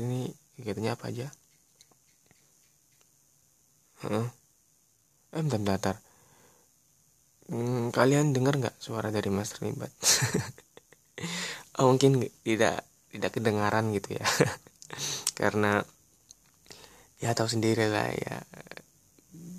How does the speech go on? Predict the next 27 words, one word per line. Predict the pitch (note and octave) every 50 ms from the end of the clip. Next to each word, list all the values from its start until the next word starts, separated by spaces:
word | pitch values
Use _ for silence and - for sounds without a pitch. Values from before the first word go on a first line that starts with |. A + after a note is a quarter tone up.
| - _
Beliau | - A2 A2 G2+ G#2 G#2+ A#2 A#2 A#2+ B2
tidak | A#2+ G#2+ - - - - - - _ _
berbicara, | - G#2 G#2 A2 - - A2 A2 A2+
tidak | A2+ A#2 A2 - -
menggunakan | A2 G#2+ G#2 G2+ G2+ - - - - - G2+ - - - - - - -
mulutnya, | G#2+ A2 G2 G2 - - G#2+ G#2+ A#2+
tapi | B2+ B2+ A2 - - - B2 - D#3+ _ - - - - - - - - - _ -
menggunakan | - G2+ G#2+ G#2 G#2+ - A#2 A2+ A#2+ B2 A#2+
mata | A2+ A2 A#2 - A#2
batinnya. | G#2+ G#2+ G#2 - A#2 A2 G#2 G#2 G2 F#2+ G2
<laughs> | G2+ - - - C#3 A#2+ A#2 - - A#2+ - - - - - - - _ _ - - - - D3+ D#3 D3 C#3 - - - - - - - _ _ _ _ _ _ _ _ _ - - _ - -
Jadi | - - - G#2+ G#2+ G#2 G#2+ A2+
kalian | - A2+ A2 A#2 A#2 G2+
harus | G2 G2 G#2 G#2 -
membuka | G#2 G#2 G#2 G2+ - G2+
mata | F#2+ F#2+ - - - - - -
batin | - F#2 - G2+ G2
kalian | - - E2+ F2+ F#2 F#2+ G2+ F#2
untuk | - - - F#2 F#2+
bisa | - - - - F#2+
mendengarkan | F#2 F#2 F#2 F#2+ - - - - A2 A2 -
suaranya. | - - - - A2 G#2+ G#2+ G#2 G#2 G#2+ - A2 - - _ _ - - - - - - - - - - - - -
Aduh, | - A2+ A#2
tapi | A2 - G#2 A#2+ -
susah, | A#2+ A2+ - G#2 G#2+
jangan, | G#2 G2 F#2 F#2 F#2 F#2
jangan. | - A#2 - - -